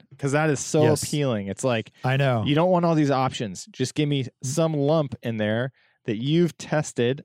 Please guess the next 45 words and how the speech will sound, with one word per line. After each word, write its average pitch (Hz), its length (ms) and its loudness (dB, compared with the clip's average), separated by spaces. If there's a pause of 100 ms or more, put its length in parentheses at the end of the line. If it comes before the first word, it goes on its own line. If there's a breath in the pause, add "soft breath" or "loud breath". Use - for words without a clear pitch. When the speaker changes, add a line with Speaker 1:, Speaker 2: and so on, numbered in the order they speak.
Speaker 1:
and 104 220 -2
works 139 240 -4
best, 110 520 -2 (500)
and 113 180 -2
Speaker 2:
Yep. 110 60 -2
Speaker 1:
then 113 120 -2
tell 151 180 0
me 143 100 0
the, 131 320 -6
tell 156 140 0
me 165 100 2
the 143 80 2
price 127 280 0
and 107 120 -4
I'll 101 80 -2
pay 104 180 -6
it, 98 180 -12
basically. 85 440 -10 (100)
Speaker 2:
And 143 100 0
they 147 80 2
go 165 200 2
through, 165 340 2
so 151 140 0
he 139 80 4
had 139 100 2
a, 139 100 0
he 123 120 -2
had 131 240 -2
some 131 340 -4 (260)
motors 135 460 2
completely 139 400 -2
torn 127 260 -2
down 123 300 0
and 110 80 -2
he 104 60 -2
was 101 80 -6
going 120 240 0
through 123 140 -4
and 110 120 -6
rebuilding 120 420 -2
them. 101 360 -4
And 123 100 -4
then 123 80 0
they, 123 80 2
Speaker 1:
Awesome. 110 220 0